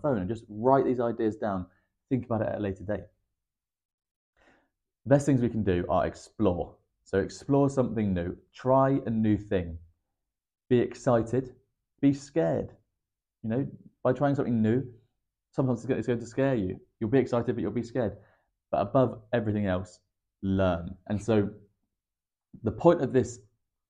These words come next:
episode really is to think about, you should take that break.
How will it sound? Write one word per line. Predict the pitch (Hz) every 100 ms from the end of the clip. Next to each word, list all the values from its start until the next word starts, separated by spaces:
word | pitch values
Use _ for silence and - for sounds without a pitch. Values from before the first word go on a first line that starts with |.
| _
episode | 113 101 98 95 90
really | 92 90 92
is | 98
to | 101
think | 98 123
about, | 101 87 85 - _ _ _ _ _ _ _ _ _ _ -
you | 131
should | 131 131 113
take | - 110
that | 95 -
break. | 92 - -